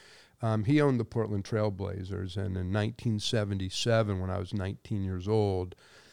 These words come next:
they won the N B A championship with Bill Walton.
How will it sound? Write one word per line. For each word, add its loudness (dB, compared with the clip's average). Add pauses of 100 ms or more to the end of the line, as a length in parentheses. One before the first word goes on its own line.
(200)
they 6
won 0
the -4 (360)
N 2
B 0
A -4
championship -4
with -8
Bill -2
Walton. -4